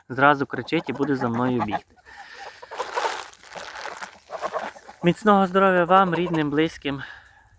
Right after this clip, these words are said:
друзям, знайомим, вашим тваринкам, птахам, пернатим.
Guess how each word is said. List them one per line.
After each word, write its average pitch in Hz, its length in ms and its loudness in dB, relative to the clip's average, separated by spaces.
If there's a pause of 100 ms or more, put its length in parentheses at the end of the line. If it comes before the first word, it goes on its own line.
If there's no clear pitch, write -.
(280)
друзям, 143 500 4
знайомим, 139 680 2 (140)
вашим 123 420 -4
тваринкам, 139 680 0
птахам, 151 520 -2
пернатим. 135 640 2